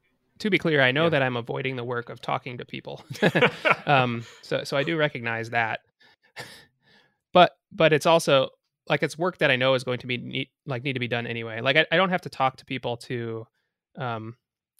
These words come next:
Speaker 1: know exactly, or, like, I have to talk to people to know exactly what they're gonna need.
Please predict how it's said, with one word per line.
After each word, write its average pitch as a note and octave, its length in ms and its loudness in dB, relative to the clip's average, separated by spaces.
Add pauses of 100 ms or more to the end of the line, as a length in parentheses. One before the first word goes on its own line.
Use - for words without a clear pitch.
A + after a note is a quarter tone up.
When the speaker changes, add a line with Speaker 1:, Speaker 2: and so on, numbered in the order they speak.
(760)
Speaker 1:
know C3+ 360 -2
exactly, B2 720 -4
or, D3 200 0
like, C#3+ 180 -2
I D3+ 60 6
have E3 100 6
to - 60 -16
talk E3 120 4
to - 60 -18
people C#3 200 -6
to - 120 -12
know A#2+ 80 -4
exactly A#2+ 320 -6
what B2+ 100 -8
they're C3 100 -10
gonna A#2 180 -8
need. C3 280 -10